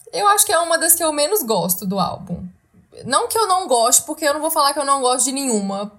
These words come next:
Eu gosto de todas, é o que você falou.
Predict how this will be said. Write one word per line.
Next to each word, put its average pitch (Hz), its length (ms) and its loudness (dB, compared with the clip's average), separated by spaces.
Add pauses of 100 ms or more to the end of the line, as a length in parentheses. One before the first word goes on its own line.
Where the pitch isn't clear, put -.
(140)
Eu 208 160 -4
gosto 208 340 0
de 214 80 -4
todas, 214 580 -2
é 208 100 2
o 214 60 -2
que - 40 2
você 220 120 0
falou. 208 580 -4